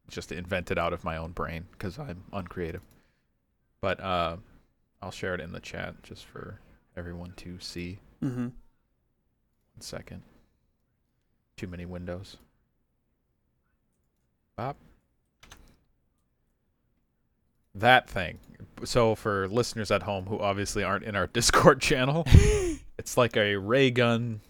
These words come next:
Speaker 1: looking thing, like a old fifties pulp sci-fi device.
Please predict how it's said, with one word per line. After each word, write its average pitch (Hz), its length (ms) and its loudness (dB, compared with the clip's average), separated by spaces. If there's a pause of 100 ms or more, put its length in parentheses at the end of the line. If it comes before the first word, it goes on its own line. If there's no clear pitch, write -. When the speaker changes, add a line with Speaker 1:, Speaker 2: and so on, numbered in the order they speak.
(220)
Speaker 1:
looking 120 220 -4
thing, 117 340 -2
like 107 180 -4
a 92 180 -2
old 98 340 -2
fifties 92 540 -6
pulp - 340 0
sci-fi 90 680 0 (680)
device. 110 520 -6